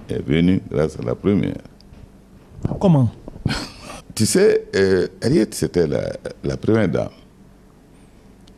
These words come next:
Speaker 1: Donc, la deuxième est la Miss nationale. La Miss a été, elle a été, elle a réussi à être Miss nationale. Et donc, euh, sous pratiquement la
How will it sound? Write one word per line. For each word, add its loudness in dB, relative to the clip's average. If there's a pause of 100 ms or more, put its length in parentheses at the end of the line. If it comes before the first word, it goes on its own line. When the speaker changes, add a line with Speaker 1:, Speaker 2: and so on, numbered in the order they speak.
(120)
Speaker 1:
Donc, -2 (160)
la 2
deuxième 2
est 0
la 0
Miss 0 (300)
nationale. -4 (1120)
La 0
Miss 2
a 0
été, -2 (320)
elle -4
a 0
été, 0
elle -4
a -6
réussi 2
à -4
être 0
Miss -2
nationale. -8 (580)
Et -6
donc, 0
euh, -4
sous 2 (160)
pratiquement 0 (600)
la 2